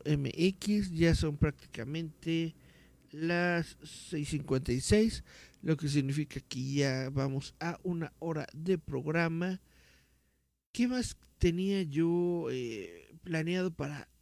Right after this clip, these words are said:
platicar el día de hoy? Siento que algo se me está olvidando, porque ya hablé sobre, sobre Black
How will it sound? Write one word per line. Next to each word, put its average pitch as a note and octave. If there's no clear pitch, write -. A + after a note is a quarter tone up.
platicar D#3+
el F3
día E3+
de D3+
hoy? D3
Siento A3+
que G#3+
algo G#3
se D3+
me B2+
está D#3+
olvidando, C3+
porque G3+
ya F3+
hablé E3+
sobre, A2+
sobre E3
Black D3+